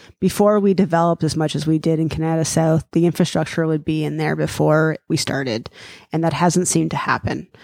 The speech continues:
And in some cases, we've been told that the, that the infrastructure, especially when it comes to our su-,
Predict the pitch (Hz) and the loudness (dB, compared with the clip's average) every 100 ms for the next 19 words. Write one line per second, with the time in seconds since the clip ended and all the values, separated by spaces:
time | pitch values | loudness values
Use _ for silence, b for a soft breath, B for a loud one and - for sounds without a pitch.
0 | B B B - 190 180 180 180 180 180 | B B B 0 2 2 2 0 0 0
1 | 185 180 180 170 180 - 165 170 165 170 | 0 2 0 2 0 0 0 0 0 0
2 | - 170 170 - 160 175 185 - - - | 0 -2 -4 -4 -4 -2 -2 -2 -2 -2
3 | - 180 156 - - 170 156 165 160 165 | 0 2 2 0 2 0 2 0 0 0
4 | 160 165 160 - | 2 0 -2 -4